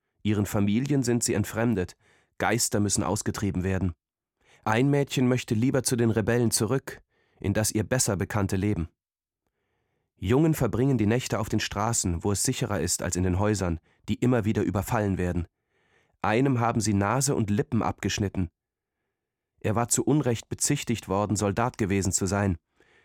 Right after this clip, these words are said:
Die Rebellen haben ihn an einem Baum gebunden und ihm beide Ohren, Nase und Lippen abgeschnitten. Dann wurde eine Hand abgehackt.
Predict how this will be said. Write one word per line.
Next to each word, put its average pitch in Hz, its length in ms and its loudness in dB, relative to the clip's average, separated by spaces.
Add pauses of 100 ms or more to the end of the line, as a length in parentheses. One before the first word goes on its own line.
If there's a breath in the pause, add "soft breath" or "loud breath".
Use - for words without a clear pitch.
(140 soft breath)
Die - 60 -4
Rebellen 117 480 2
haben 117 220 0
ihn 117 220 0
an 87 100 0
einem 98 200 0
Baum 107 240 2
gebunden 117 420 0
und 104 140 -2
ihm 98 120 0
beide 120 380 0
Ohren, 123 400 2
Nase 110 440 0
und 98 180 -2
Lippen 107 260 -2
abgeschnitten. 92 640 -4 (880)
Dann 113 240 2
wurde 113 220 2
eine 101 180 2
Hand 110 220 0
abgehackt. 92 560 -6